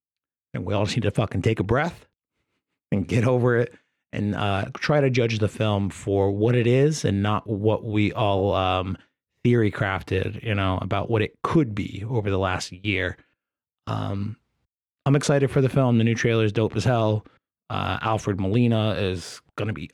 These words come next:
awesome again as Doc Ock. We got a cool little snippet of a Norman Osborn,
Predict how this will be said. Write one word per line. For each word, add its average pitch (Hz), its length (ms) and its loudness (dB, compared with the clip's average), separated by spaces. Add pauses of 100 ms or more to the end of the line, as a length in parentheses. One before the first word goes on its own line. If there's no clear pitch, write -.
awesome 147 420 0
again 127 240 0
as 117 100 -2
Doc 110 280 -2
Ock. 110 420 -2
We 104 80 -4
got 98 120 -2
a 95 60 -4
cool 117 320 0
little 101 240 0
snippet 107 440 -2
of 101 200 -4
a 92 220 0
Norman 101 360 -2
Osborn, 98 800 -2